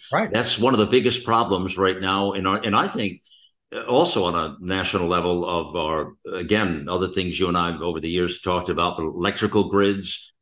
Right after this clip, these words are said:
Speaker 2: uh, basic
Speaker 1: Right.
Speaker 2: utilities, uh, supplies, things of quality of life. Those are a threat right now too, are they not?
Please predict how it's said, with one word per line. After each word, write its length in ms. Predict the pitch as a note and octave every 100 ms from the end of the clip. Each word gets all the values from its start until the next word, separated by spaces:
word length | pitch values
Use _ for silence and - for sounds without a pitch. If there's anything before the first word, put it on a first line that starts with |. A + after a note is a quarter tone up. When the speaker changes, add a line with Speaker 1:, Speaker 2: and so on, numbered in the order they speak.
| -
Speaker 2:
uh, 320 | C#2+ D2 -
basic 380 | G#2 G#2 G#2 F2+
Speaker 1:
Right. 60 |
Speaker 2:
utilities, 720 | F#2+ F#2 A2 G2+ G2 G2+ F2 F#2
uh, 100 | D2
supplies, 640 | - - G2+ G2 G2 F2+
things 240 | A2 A2 G2
of 120 | E2+
quality 400 | F#2+ F#2+ F#2+ F#2
of 80 | F#2
life. 260 | F#2 F#2 - _ G2+
Those 240 | D#3+ F3
are 80 | B3
a 40 |
threat 280 | - D3+ B2
right 180 | C#3 C#3+
now 160 | C#3
too, 220 | C#3+ F3 C3+
are 100 | F#2
they 140 | G2+
not? 240 | B2 A3+